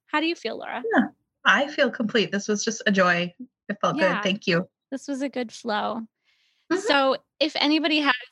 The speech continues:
Speaker 1: any questions or wants some support in whatever you are unraveling, you know where to reach out and find me. You can find me at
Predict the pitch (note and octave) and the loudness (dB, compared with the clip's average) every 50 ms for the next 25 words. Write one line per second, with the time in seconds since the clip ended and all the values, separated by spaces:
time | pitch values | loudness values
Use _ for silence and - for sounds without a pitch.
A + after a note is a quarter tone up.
0 | - - - A3 G#3+ G#3+ G#3 G#3 - - - F#4+ - - - - - F#4+ F#4+ F4+ | -18 -10 -8 -6 -6 -6 -8 -10 -4 -2 -2 -2 -2 -4 -4 0 2 4 4 6
1 | F4+ F4 F4 F4 E4 - - A3+ A#3+ A#3+ A#3 A#3 A3 C4 - - A#3 A#3 - - | 4 4 4 4 2 2 2 2 2 2 2 0 -2 -4 -6 -8 -8 -6 -6 -6
2 | G#3+ - - A#3 A#3 A3+ - A3 A3+ A3 A3+ - - - A3 A#3 A3 A#3+ A#3+ A#3+ | -6 -2 0 0 0 2 0 -2 -2 -2 -2 0 0 0 0 2 0 0 0 0
3 | G#3+ A#3 A#3+ B3+ C#4 - - A#3+ A#3+ - - A3 A3+ A#3 G#3 F#3+ A3 G#3 G#3 G#3+ | 0 0 2 4 4 4 4 2 0 0 -2 -4 -4 -4 -2 -2 0 0 0 -2
4 | G#3 A#3+ B3 B3 C4 C#4+ D4 D4 C4 B3 A3 G#3 G#3+ A3 A3 G#3+ G#3+ A3 A3 A3+ | -2 -2 -2 2 2 4 4 4 4 2 2 0 0 0 0 0 0 0 0 0
5 | - - - G3+ G#3 G#3 G#3+ G#3+ - - G#3 G#3+ G#3 - - G3 - - - C4+ | 0 -2 -2 -2 -2 -2 -2 0 4 4 4 4 4 2 -2 -6 -2 0 2 2
6 | C#4 C#4+ C#4 C#4+ C#4+ C#4+ C#4 B3+ C4 - A3 G#3+ - A3+ A3 G#3+ G#3+ G#3+ G#3+ G#3 | 4 4 4 4 4 4 4 2 -2 -6 -8 -6 -4 -2 -2 -2 -2 -2 -2 -2
7 | - - G#3 G3+ G3+ G3+ - | 0 0 2 2 0 -2 -4